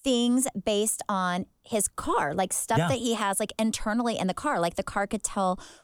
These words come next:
Speaker 1: when, when he was in it, how long he was in
Speaker 2: Mm-hmm.
Speaker 1: it, when he shut the door, when he opened the door,
Speaker 2: Yep.
Speaker 1: when, how long he was there for. I, I need to figure out if my car can do that, because I will tell you this much, if I ever commit a crime,
Speaker 2: You're
Speaker 1: which is
Speaker 2: having
Speaker 1: not gonna
Speaker 2: pick you up
Speaker 1: happen,
Speaker 2: first
Speaker 1: I
Speaker 2: or
Speaker 1: am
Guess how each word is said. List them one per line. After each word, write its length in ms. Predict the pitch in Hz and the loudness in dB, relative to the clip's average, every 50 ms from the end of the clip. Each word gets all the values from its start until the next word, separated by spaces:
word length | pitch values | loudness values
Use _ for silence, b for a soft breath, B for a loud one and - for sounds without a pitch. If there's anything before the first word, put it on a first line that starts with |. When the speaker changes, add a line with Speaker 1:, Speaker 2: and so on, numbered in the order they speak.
| B - | B -2
Speaker 1:
when, 280 | 180 175 180 180 - - | 0 2 2 0 0 -4
when 220 | - 147 151 143 147 | -6 -4 -2 -2 0
he 160 | 151 185 190 | 0 -2 0
was 220 | 202 226 220 - | 0 0 0 2
in 100 | 311 320 | 2 0
it, 80 | 240 - - | 0 -2 -2
how 180 | - 160 160 | -2 -2 -2
long 240 | 151 - 139 175 247 | 0 0 0 2 2
he 100 | 254 247 | 2 2
was 160 | 190 180 - | 2 2 2
in 80 | - - | 2 2
Speaker 2:
Mm-hmm. 80 | - 147 | 0 0
Speaker 1:
it, 80 | - - | -2 -2
when 140 | 165 156 | -2 -2
he 100 | 160 170 | -2 -2
shut 220 | 175 - - 196 - | -2 -2 -2 -2 -4
the 60 | 208 | -4
door, 240 | 202 - 262 233 185 | -2 -2 0 0 0
when 160 | 160 151 165 | 0 -2 -2
he 100 | 170 - - | -2 -2 0
opened 260 | 254 262 - 269 247 | -2 0 2 2 2
the 60 | 214 185 | 2 2
door, 360 | - 170 151 151 139 147 151 - | 2 0 2 2 2 0 0 2
Speaker 2:
Yep. 140 | 117 117 | 0 0
Speaker 1:
when, 120 | 175 180 175 B B B B | 0 -2 -6 B B B B
how 160 | - 214 214 | -2 0 0
long 240 | 202 202 202 220 247 | 2 2 2 2 2
he 80 | 240 226 | 2 0
was 100 | 220 214 | 0 0
there 220 | - 226 226 233 | 0 0 0 0
for. 240 | - 202 175 170 - - | 0 0 -2 -2 -2 -2
I, 200 | 196 208 208 - - _ | -2 -2 -2 -4 -8 _
I 140 | - 208 220 220 - - - - 190 | -2 0 2 2 0 -2 -6 -6 -2
need 240 | - 214 208 202 220 | 2 4 4 4 4
to 100 | 247 294 | 2 2
figure 300 | 262 - - - 208 202 | 0 0 -2 0 0 2
out 80 | 190 175 | 2 2
if 80 | 170 | 2
my 140 | - 185 214 | 0 -2 -4
car 180 | - - 185 170 | -2 -4 -4 -4
can 140 | - - 160 | -4 -2 -2
do 80 | 160 | 0
that, 120 | 156 135 - | 0 0 0
because 220 | - - 170 151 - - | -2 -2 -2 -2 -2 -2
I 280 | 196 196 208 240 240 | -2 0 0 2 2
will 100 | 233 214 | 0 0
tell 120 | - - 190 | 0 0 0
you 60 | 180 | 0
this 140 | 185 196 - | 0 0 -2
much, 160 | - - - | -4 -4 -4
if 80 | - | -4
I 40 | - - | -4 -2
ever 120 | - - | -4 -4
commit 220 | - - 220 202 180 | -2 0 2 2 2
a 40 | 190 | 0
crime, 380 | - - - 220 208 170 160 160 | -2 -2 -2 -2 0 0 -2 -2
Speaker 2:
You're 60 | 180 B B B B B B B B - | -4 B B B B B B B B 0
Speaker 1:
which 60 | 135 | 2
is 40 | 135 | 2
Speaker 2:
having 140 | 143 143 190 | 4 4 2
Speaker 1:
not 80 | 208 | 2
gonna 120 | 226 214 214 | 2 2 2
Speaker 2:
pick 60 | 220 | 2
you 40 | 214 | 2
up 120 | - 165 170 | 2 2 0
Speaker 1:
happen, 80 | 180 - | 0 0
Speaker 2:
first 140 | 226 226 | 0 0
Speaker 1:
I 120 | 214 226 285 | 2 2 2
Speaker 2:
or 40 | |
Speaker 1:
am 40 | 302 | 2